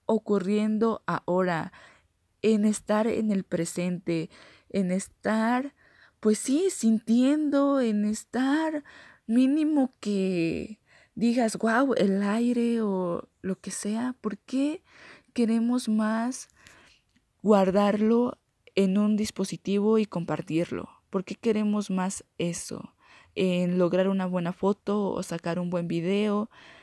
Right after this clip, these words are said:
y ya. ¿Por qué? ¿Por qué nos hemos convertido en eso? En lugar de tomarnos un tiempo para, ok, hay un concierto, están tocando violín,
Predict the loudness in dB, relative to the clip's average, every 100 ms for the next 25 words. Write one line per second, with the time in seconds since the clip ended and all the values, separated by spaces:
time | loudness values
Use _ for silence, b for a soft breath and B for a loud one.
0 | B B _ _ -4 0 2 2 -2 _
1 | _ _ _ _ _ 0 0 0 0 0
2 | 0 -8 _ _ -4 -4 -4 0 2 2
3 | 0 _ -4 -2 -2 -4 -2 0 -2 -6
4 | -6 -6 -4 -8 -6 -2 0 -2 -4 _
5 | _ -4 -4 -6 -6 -4 -4 -8 -10 -12
6 | B B B B -4 -2 0 0 -2 -2
7 | -2 0 0 0 0 0 0 0 -2 -4
8 | -12 B B B B 0 0 0 0 0
9 | 0 -2 -2 -2 -4 b b b b -4
10 | -2 0 -2 -4 -6 -2 0 0 0 -6
11 | b b _ _ _ 0 4 4 2 0
12 | 0 0 2 0 -2 0 0 0 -4 -6
13 | -4 -4 -4 -4 -4 -2 0 2 2 2
14 | 2 0 -2